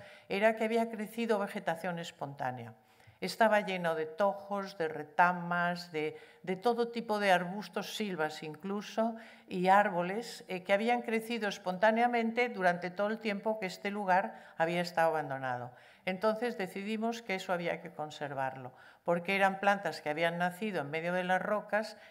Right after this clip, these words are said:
y si las arrancábamos volvería, sería imposible volver a plantar allí nada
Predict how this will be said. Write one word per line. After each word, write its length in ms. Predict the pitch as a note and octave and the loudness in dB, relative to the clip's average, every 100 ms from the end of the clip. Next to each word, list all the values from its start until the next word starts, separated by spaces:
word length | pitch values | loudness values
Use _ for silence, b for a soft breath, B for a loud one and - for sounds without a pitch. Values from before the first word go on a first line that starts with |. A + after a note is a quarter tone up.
| B - | B -6
y 140 | G#3+ | -4
si 180 | - F3+ | -4 -2
las 260 | D#3 D3 | 0 0
arrancábamos 760 | D3 C#3+ D3 F#3+ F#3 F3 F#3 F3 | 0 0 2 4 6 4 0 -4
volvería, 520 | D#3+ C#3+ D3+ D3 D#3 - | -6 -4 -6 -6 -8 -6
sería 340 | - E3 E3+ | -4 -2 -2
imposible 540 | F3 F3 F3 F3 F#3 | -4 -6 -6 -6 -4
volver 260 | F#3+ D3 D3+ | -2 -2 -2
a 120 | C#3+ | -4
plantar 340 | D3+ C#3+ D3+ D#3 | -4 -4 0 0
allí 220 | D#3+ D#3+ | -2 -4
nada 580 | D#3+ E3 F3 F3 - | -2 2 2 0 -8